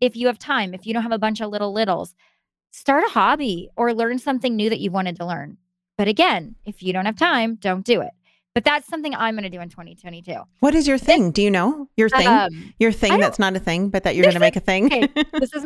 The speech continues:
Speaker 1: my thing. This is one big thing that I'm really gonna do is back up and slow down and try to really slow all the things
Speaker 2: Mm.
Speaker 1: down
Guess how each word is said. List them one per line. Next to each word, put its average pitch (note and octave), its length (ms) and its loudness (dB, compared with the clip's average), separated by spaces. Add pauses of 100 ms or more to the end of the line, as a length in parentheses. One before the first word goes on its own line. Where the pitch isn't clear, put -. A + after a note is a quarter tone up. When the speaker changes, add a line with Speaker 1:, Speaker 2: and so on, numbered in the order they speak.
Speaker 1:
my C4 220 2
thing. F3+ 200 0
This A3+ 120 -6
is C4+ 100 -4
one G#3+ 240 -2
big F3 240 -6
thing C#3+ 320 -20
that F#3 80 -2
I'm E3+ 260 -2 (140)
really F3+ 260 -2
gonna E3+ 160 -6
do D3 140 -8 (120)
is F#3 140 -8
back F#3 320 -2
up F3+ 160 -2
and E3+ 140 -8
slow E3+ 220 -4
down A#2+ 320 -10 (420)
and G#3+ 100 2
try A3+ 200 2
to G#3+ 120 2
really G3+ 540 0
slow F#3 600 -2
all F3+ 240 2
the G3+ 100 -6
things G3 240 -4
Speaker 2:
Mm. F#3 60 -6
Speaker 1:
down E3+ 380 -2